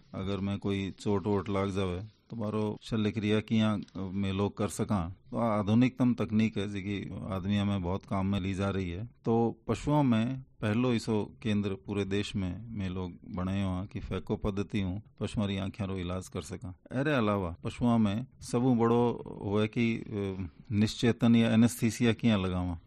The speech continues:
तो एनेस्थीसिया वास्ते में लोग, अ, छोटे पशुओं ने, अ, एनेस्थीसिया लगाने वास्ते एक एनेस्थीसिया मशीन स्थापित कर दी। बड़े पशुओं री मशीन भी, अ, यही महीने, अ, स्थापित हो जाए। अरे साथे साथे पशुओं में, अ, जिया आपा आदमिया में सीटी स्कैन करया करा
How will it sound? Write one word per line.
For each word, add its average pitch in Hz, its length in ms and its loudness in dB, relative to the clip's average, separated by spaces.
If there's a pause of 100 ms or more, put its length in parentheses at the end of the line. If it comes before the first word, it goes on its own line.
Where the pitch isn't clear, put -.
(140)
तो 123 200 2
एनेस्थीसिया 127 600 4
वास्ते 123 380 4
में 104 160 6
लोग, 110 400 2
अ, 104 220 -2
छोटे 120 420 2
पशुओं 123 440 4
ने, 113 300 6
अ, 107 500 -4
एनेस्थीसिया 107 540 2
लगाने 101 360 2
वास्ते 104 380 0
एक 98 120 -4
एनेस्थीसिया 101 520 0
मशीन 98 420 0 (260)
स्थापित 104 460 -2
कर 98 160 -2
दी। 120 160 -2
बड़े 107 400 2
पशुओं 120 380 4
री 117 80 4
मशीन 110 440 4
भी, 104 220 -2 (100)
अ, - 60 -4
यही 110 460 0
महीने, 113 460 6
अ, 104 380 -6
स्थापित 110 460 -2
हो 98 180 2
जाए। 87 240 0 (180)
अरे 143 220 -2
साथे 139 300 0
साथे 135 300 -2
पशुओं 135 460 0
में, 131 300 4
अ, 123 80 -4 (480)
जिया 110 240 2
आपा 113 460 2
आदमिया 110 300 4
में 107 520 2
सीटी 117 420 0
स्कैन 117 340 4
करया 101 300 2
करा 90 320 -4